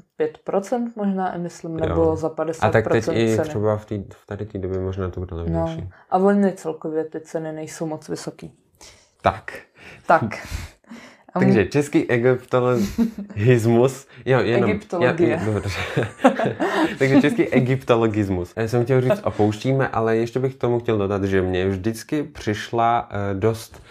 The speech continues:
Speaker 2: divoká myšlenka toho, že vlastně ti čeští vědci přijíždí do jiné země. To je, jako kdyby američtí vědci přijeli sem, něco tady vykopali,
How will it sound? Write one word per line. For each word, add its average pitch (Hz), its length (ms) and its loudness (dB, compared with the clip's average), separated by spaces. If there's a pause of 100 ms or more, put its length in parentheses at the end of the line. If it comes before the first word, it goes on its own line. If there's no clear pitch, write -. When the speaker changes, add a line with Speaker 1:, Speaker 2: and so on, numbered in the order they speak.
(240)
Speaker 2:
divoká 120 640 2
myšlenka 110 640 0
toho, 87 420 -2 (280)
že 107 180 -2
vlastně 110 360 0
ti 117 260 -2 (160)
čeští 135 580 -4
vědci 110 880 -2 (300)
přijíždí 123 600 0
do 110 140 4
jiné 117 340 2
země. 90 500 0 (840)
To 120 80 2
je, 123 60 6
jako 123 220 2
kdyby 127 240 0
američtí 135 560 0
vědci 107 400 0
přijeli 113 460 -2
sem, 87 420 -6 (260)
něco 110 220 -2
tady 143 240 2
vykopali, 98 800 0